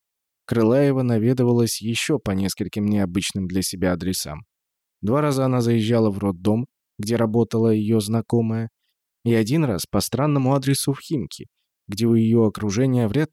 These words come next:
ли могли оказаться друзья. Смартфон завибрировал и медленно пополз к краю стола.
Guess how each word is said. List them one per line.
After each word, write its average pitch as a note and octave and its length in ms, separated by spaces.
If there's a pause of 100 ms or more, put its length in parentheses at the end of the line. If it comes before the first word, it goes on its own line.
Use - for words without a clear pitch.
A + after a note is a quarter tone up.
ли F2 180 (480)
могли G#2+ 400
оказаться F#2+ 540
друзья. A2 460 (1600)
Смартфон C3 560
завибрировал C3+ 720
и A#2+ 60
медленно B2+ 460
пополз A2+ 460
к - 60
краю G2+ 320
стола. G2+ 400